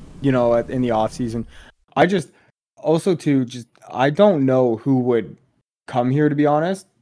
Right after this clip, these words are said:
as the manager. I joked, Ozzie Guillen. That would be the greatest thing ever.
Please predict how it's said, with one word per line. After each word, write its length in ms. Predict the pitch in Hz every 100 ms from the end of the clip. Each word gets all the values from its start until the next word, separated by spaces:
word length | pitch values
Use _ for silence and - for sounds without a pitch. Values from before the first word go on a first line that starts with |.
| _ -
as 180 | 120
the 60 | 123
manager. 580 | 113 117 139 156 180 180
I 120 | 127
joked, 320 | 135 127 113 -
Ozzie 320 | 127 120 127
Guillen. 460 | 120 117 110 104 113
That 100 | 123
would 100 | 123
be 80 | 127
the 60 |
greatest 640 | 120 135 110 107 107 110 -
thing 200 | 113 101
ever. 360 | 98 139 151